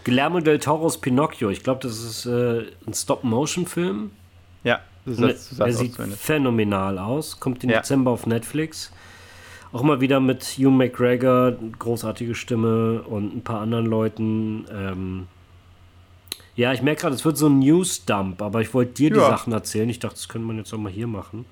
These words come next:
Speaker 2: Endlich mal wieder ein richtig guter Film von Guillermo del Toro. Ich hab das Gefühl, seine letzten Filme waren alle so ein bisschen meh.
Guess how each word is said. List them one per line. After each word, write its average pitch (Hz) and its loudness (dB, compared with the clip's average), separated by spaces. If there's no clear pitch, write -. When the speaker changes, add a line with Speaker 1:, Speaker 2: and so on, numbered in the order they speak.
Speaker 2:
Endlich 185 2
mal 185 4
wieder 180 4
ein 170 2
richtig 185 -4
guter 175 0
Film 175 -2
von 156 -4
Guillermo 143 2
del 131 0
Toro. 131 2
Ich 110 0
hab 131 2
das - -16
Gefühl, - -2
seine 147 0
letzten 160 0
Filme 180 2
waren 143 4
alle 165 4
so 156 -2
ein 151 -4
bisschen 156 -4
meh. 147 2